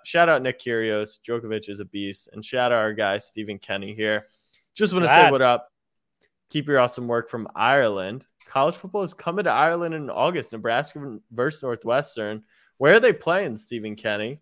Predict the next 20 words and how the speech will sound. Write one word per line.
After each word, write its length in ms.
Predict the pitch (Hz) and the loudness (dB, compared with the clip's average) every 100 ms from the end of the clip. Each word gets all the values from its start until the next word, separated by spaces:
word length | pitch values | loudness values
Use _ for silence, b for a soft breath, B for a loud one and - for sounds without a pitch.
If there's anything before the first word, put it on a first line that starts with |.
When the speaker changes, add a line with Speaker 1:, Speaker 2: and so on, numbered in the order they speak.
| _ _ _ | _ _ _
Speaker 2:
Dublin. 220 | 147 113 | 0 2
Speaker 1:
Uh, 320 | 110 110 107 - | 2 0 -2 -4
I 120 | 123 | -10
wonder, 300 | 123 165 233 453 - _ _ | -2 -2 -2 -6 -10 _ _
do 80 | 175 | -6
you 40 | |
think 200 | 185 202 | -4 -4
SeatGeek 580 | - - 190 - 220 214 | -8 -12 -12 -10 -10 -10
works 580 | 113 113 127 156 - - _ _ _ | -4 -2 -2 -4 -14 -20 _ _ _
in 420 | 127 135 139 156 160 _ _ _ _ _ | -6 -2 -2 -4 -10 _ _ _ _ _
Ireland? 540 | 98 101 107 143 175 220 _ _ _ | -6 -2 -2 -4 -4 -10 _ _ _
Speaker 2:
Aren't 180 | 123 127 | -14 -12
you 60 | 127 | -8
going 160 | 123 | -8
to 60 | 123 | -8
Germany 380 | 123 120 139 151 | -8 -8 -4 -6
with 100 | 151 | -4
them? 200 | 180 190 _ _ _ _ _ _ _ _ _ _ _ - - _ _ | -6 -8 _ _ _ _ _ _ _ _ _ _ _ -20 -20 _ _
Speaker 1:
Uh, 420 | - 123 117 117 113 | 0 2 4 2 0
no, 400 | 127 120 101 92 | -2 -2 -2 -6